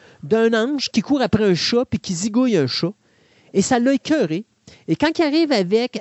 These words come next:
euh, justement, avec Midnight Club, encore là, Netflix vont se mêler de ses patentes en leur disant, «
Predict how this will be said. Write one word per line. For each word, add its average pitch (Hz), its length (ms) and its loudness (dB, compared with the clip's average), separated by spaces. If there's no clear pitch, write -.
euh, 147 920 -4
justement, 202 400 2
avec 208 240 0
Midnight 226 340 2
Club, 196 400 -2
encore 294 360 2
là, 330 140 4
Netflix 254 480 0
vont 143 180 -2
se - 180 -2
mêler 311 300 4
de - 60 -6
ses 220 140 2
patentes 202 420 -2
en 160 60 -2
leur 147 160 0
disant, « 151 320 -2